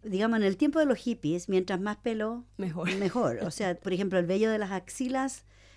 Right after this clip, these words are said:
Speaker 1: las mujeres jamás se depilaban, ni los hombres tampoco. Y el vello púbico, el vello del cuerpo no se depilaba para nada.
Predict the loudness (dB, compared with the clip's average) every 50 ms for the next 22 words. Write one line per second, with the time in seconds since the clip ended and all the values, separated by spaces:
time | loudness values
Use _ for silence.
0 | -20 -20 -20 -8 -4 0 0 0 0 -2 -4 -4 -2 -2 -2 -2 0 -2 -2 -4
1 | -2 -2 -2 -2 -2 -2 -2 0 0 2 2 4 4 4 4 2 2 0 0 -2
2 | -2 -2 -2 -4 -4 -6 -4 -2 -4 -4 -2 -4 -6 -6 -6 -6 -6 -2 -2 0
3 | 0 0 0 2 2 2 2 2 2 0 0 2 2 2 2 2 0 2 0 2
4 | 2 2 0 0 0 0 2 2 4 2 2 2 2 2 2 2 0 0 -2 4
5 | 4 4 6 8 6 6 6 4 0 -2 -6 -8 -10 -10 -2 -2 -2 0 4 2
6 | 2 2 2 -2 -2 0 0 2 2 2 2 2 0 0 -2 -2 0 0 -2 -2
7 | 0 -2 -2 -2 -4 -4 -2 -2 0 0 0 2 2 0 0